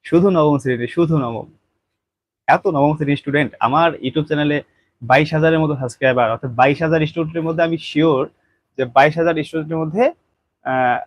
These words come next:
আমার স্টুডেন্ট হচ্ছে কয়জন হবে? আমার স্টুডেন্ট বাইশ হাজারের ভিতরে আঠারো হাজারই আমার নবম শ্রেণীর স্টুডেন্ট। যাই হোক, আজকে লাইভটি এখানে শেষ করে দিচ্ছি।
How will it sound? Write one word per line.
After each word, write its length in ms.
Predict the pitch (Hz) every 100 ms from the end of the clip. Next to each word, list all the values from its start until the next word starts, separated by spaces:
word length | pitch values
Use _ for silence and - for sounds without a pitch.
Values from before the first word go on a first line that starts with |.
| - -
আমার 420 | 135 147 165 156
স্টুডেন্ট 300 | - 151 143
হচ্ছে 320 | 139 - 214 269 _ _ _ _ 143
কয়জন 240 | 143 156
হবে? 200 | 127 113
আমার 220 | 120 131
স্টুডেন্ট 340 | - 151 185 - _ _ _
বাইশ 240 | 131 143
হাজারের 200 | 160 180
ভিতরে 260 | 180 196 196
আঠারো 340 | 143 151 180
হাজারই 240 | 175 170
আমার 140 | 156 131
নবম 200 | 123 123
শ্রেণীর 280 | 123 113 110
স্টুডেন্ট। 320 | 113 104 - _ _ _ _ -
যাই 120 | 190
হোক, 140 | 208 - _ _ -
আজকে 280 | 139 - 165
লাইভটি 240 | 151 170
এখানে 180 | 165 165
শেষ 180 | 170 -
করে 120 | 175
দিচ্ছি। 320 | 165 -